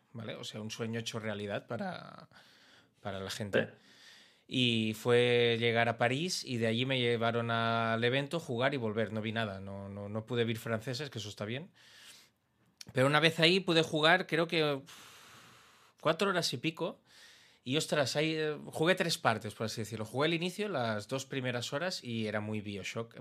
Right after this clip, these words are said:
Speaker 1: pero ambientado en los soviets. O sea, el, representa que es un futuro alternativo en el que, después de la Segunda Guerra Mundial, pues la Unión Soviética desarrolla una serie de,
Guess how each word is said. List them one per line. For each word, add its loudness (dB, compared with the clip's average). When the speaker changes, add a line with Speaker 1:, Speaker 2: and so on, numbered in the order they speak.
Speaker 1:
pero -6
ambientado -8
en -8
los -4
soviets. -4
O -10
sea, -6
el, -8
representa 2
que 0
es 0
un 0
futuro 0
alternativo 0
en -2
el 0
que, -4
después -4
de -2
la -2
Segunda -2
Guerra -2
Mundial, 0
pues -6
la 0
Unión -2
Soviética 0
desarrolla -4
una -4
serie -4
de, -6